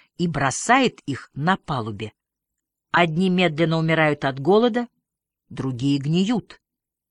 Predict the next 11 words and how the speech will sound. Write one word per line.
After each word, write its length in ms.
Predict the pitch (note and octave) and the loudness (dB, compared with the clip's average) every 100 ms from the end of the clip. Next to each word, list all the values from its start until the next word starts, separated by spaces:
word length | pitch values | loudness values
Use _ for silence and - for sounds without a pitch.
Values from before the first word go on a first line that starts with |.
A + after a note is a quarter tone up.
| _ _ _ _ _ _ _ _ | _ _ _ _ _ _ _ _
Я 360 | C#3+ C#3 D#3 - | -4 2 2 2
А 160 | D3+ D3 | 2 2
отмечает 600 | - C#3 C#3 D#3 C#3 - - | 0 -8 -4 -2 -2 -6 -12
в 120 | C3 | -8
дневнике 640 | C#3+ C3+ C#3 - D3+ A#2 _ _ _ - | -6 -6 -6 -4 -4 -4 _ _ _ -10
неслыханный 720 | C3+ B2 - B3+ A#3 - A#2+ | -6 -2 2 2 2 -4 -6
поступок. 720 | - A2 - - - - _ _ _ _ _ _ _ _ _ _ _ - | -6 -6 -6 -10 -14 -20 _ _ _ _ _ _ _ _ _ _ _ -8
Сопоставимо 800 | - F3+ D3 - C#3+ E3+ D4 F#3+ | -4 -2 -4 -2 -2 0 0 -2
ли 140 | C3 | -4
это? 260 | G#2 - - _ _ _ _ _ _ - | -8 -14 -20 _ _ _ _ _ _ -2
Может, 360 | F3 G3 G#3+ | 2 4 2